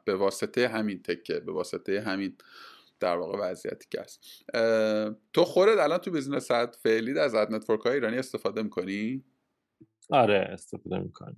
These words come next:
Speaker 2: ولی
Speaker 1: و فیدبک می‌گیری؟
Speaker 2: ریتار-، فقط ریتارگتینگ استفاده می‌کنم. اگه بخوام.
Speaker 1: آفرین. ریتارگتینگ هنوز یه نمه، هنوز یه خورده چیکار می‌کنه ولی خب.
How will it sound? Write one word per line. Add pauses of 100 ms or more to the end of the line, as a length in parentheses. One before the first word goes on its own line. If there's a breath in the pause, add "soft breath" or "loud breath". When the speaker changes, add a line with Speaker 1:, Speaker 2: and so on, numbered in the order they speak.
Speaker 2:
ولی
Speaker 1:
و
فیدبک
می‌گیری؟ (680)
Speaker 2:
ریتار-،
فقط
ریتارگتینگ
استفاده
می‌کنم.
اگه
بخوام.
Speaker 1:
آفرین.
ریتارگتینگ
هنوز
یه
نمه،
هنوز
یه
خورده
چیکار
می‌کنه
ولی
خب.